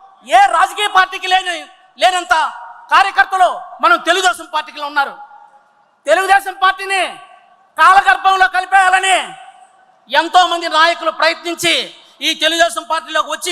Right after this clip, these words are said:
వెళ్ళిపోయారు. నాయకులు వస్తుంటారు, పోతుంటారు.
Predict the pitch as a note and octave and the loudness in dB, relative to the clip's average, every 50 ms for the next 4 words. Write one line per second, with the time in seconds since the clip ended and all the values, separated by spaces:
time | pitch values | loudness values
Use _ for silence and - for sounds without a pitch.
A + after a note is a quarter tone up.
0 | D#4 D4 D#4 E4+ - E4 D4+ C#4 C4+ A#3 - - - - - _ _ _ _ _ | -4 -4 -4 -2 0 0 0 0 -2 -4 -10 -20 -20 -20 -20 _ _ _ _ _
1 | _ _ _ A3 B3 C4 D4 E4 F4 - - F4 E4+ D4 D4 D#4+ D#4+ - F#4 F4+ | _ _ _ -4 0 2 4 4 2 0 -2 -2 -2 -2 -2 -2 -2 -2 -4 -2
2 | F4 F4 F4 F4+ F4+ F4 - D#4+ F4 E4+ E4+ E4+ E4 D#4 D4+ C#4 A#3 | 0 0 0 0 -2 -2 -2 -2 -2 -2 -4 -4 -2 -2 -2 -2 -4